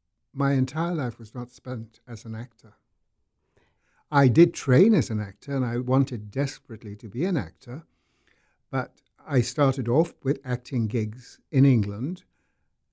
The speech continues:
in a, with the Wimbledon Repertory Theatre on a tour of Salad Days, which is an English musical. And then I worked for the Colchester Repertory Theatre for about three or four shows.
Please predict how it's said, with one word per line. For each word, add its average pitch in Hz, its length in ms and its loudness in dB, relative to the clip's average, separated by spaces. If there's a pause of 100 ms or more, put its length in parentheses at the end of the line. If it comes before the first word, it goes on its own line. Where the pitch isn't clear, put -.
(180)
in 127 160 2
a, 113 140 2 (340)
with 131 240 -2
the 123 180 0
Wimbledon 131 440 2
Repertory 120 540 -2
Theatre 139 640 0 (640)
on 117 120 -2
a 117 60 -2
tour 120 320 -2
of 110 100 -4
Salad 135 440 -2
Days, 104 320 -8
which 123 160 -14
is 107 120 -12
an 113 140 -4
English 117 340 -4
musical. 117 680 -4 (840)
And 127 200 2
then 139 220 4
I 131 140 4
worked 131 320 0
for - 100 -18
the 131 80 -8
Colchester 143 680 -4
Repertory 117 460 -6
Theatre 120 380 -8
for 120 160 -12
about 110 420 -12 (220)
three 127 120 -2
or 113 100 -2
four 110 280 -8
shows. 117 580 -8